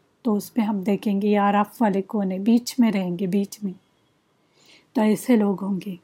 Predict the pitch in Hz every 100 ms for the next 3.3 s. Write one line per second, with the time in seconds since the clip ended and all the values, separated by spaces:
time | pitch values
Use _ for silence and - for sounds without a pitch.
0 | _ - - 214 240 233 254 233 233 233
1 | 214 220 214 - 262 233 220 220 220 -
2 | 254 233 254 240 233 247 240 285 277 240
3 | 208 196